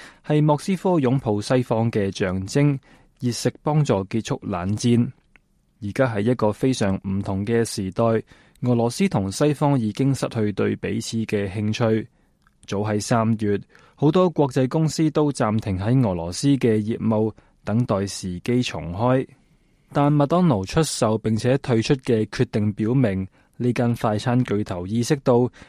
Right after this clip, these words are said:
情況唔會恢復正常。克里姆林宮嘅行為已經長期改變咗局面。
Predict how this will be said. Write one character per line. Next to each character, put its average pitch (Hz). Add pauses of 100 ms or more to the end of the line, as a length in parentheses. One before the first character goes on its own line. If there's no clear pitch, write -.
情 135
況 160
唔 107
會 131
恢 170
復 127
正 120
常。 98 (380)
克 127
里 104
姆 104
林 101 (140)
宮 123
嘅 107
行 95
為 101 (260)
已 151
經 185
長 98
期 95
改 110
變 113
咗 107
局 - (100)
面。 107